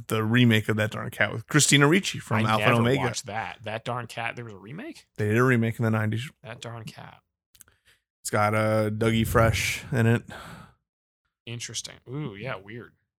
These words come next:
Speaker 1: I watched it a few, uh, months ago.
Speaker 2: Why? <laughs>
Speaker 1: Uh, we were s-, me, Ian, and Eric were talking about it. It has a, actually, you would like the theme song. I'm gonna pull up the theme song. It's like
Speaker 2: Please.
Speaker 1: they do a ska version of a song that I can only assume was in the original, but, uh,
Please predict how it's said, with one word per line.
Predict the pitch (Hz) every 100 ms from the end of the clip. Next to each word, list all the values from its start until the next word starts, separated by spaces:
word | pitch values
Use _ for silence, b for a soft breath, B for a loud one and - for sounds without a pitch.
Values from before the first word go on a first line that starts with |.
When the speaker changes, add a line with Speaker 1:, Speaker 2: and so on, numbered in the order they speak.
| _ - _
Speaker 1:
I | 98
watched | 110 113 101 -
it | 95 - _
a | 98
few, | - 107 104
uh, | 104 - -
months | - - -
ago. | - - - -
Speaker 2:
Why? | 127 110 131 - -
<laughs> | 147 - 196 180
Speaker 1:
Uh, | 139
we | 135 123
were | 120
s-, | 117 -
me, | 117 120 120 123 123
Ian, | 123 131
and | 123 123
Eric | 127 131 123
were | 110
talking | 107 113
about | 117 120 117
it. | - _ _
It | 120
has | 135 143
a, | 143 127 B B -
actually, | 131 - 127
you | 139
would | 147
like | 123 113 -
the |
theme | 101 107 101
song. | - 110 110 110 b b b b _ _ _
I'm | -
gonna | 190
pull | 120 123
up | 117
the | 113
theme | - 117
song. | - -
It's | 113 131
like | 117
Speaker 2:
Please. | 131 139
Speaker 1:
they |
do | 143
a |
ska | 135 - 131 120 120
version | 113 117 110 110
of | 110 104 - -
a | 113 117 117
song | 156 156
that | 139
I | 123
can | 120
only | 135 139 117
assume | - - 143
was | 127 110
in | 107
the | 104
original, | 104 107 - - 117
but, | 110 107
uh, | 107